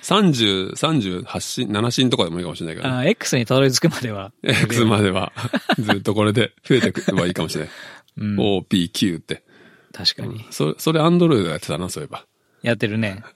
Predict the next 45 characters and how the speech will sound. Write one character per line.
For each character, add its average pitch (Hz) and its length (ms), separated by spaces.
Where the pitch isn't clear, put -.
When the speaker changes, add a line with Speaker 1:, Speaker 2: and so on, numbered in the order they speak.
Speaker 2:
頭 131 300
文 160 140
字 - 160
で 160 320
<laughs> 170 180
や 139 60
る 120 60
や 113 100
つ - 140
ね。 104 120
Speaker 1:
<laughs> - 420
う 110 60
ん。 95 320
Speaker 2:
確 - 200
か 127 120
に 117 100
も 117 400
う、 - 40
Android 190 420
も 143 180
う 156 40
少 - 180
し - 140
で、 101 280
今 147 200
O 143 160
だ 110 120
か 98 100
ら 92 100
さ。 95 260
Speaker 1:
う 107 60
ん。 92 380
Speaker 2:
ピ 131 240
ー 101 60
キ - 220
ュ 98 80
ー、 120 60
あ 139 60
と 104 120
ま 107 160
あ 95 40
ま 101 140
だ 95 100
八 - 240
個、 98 220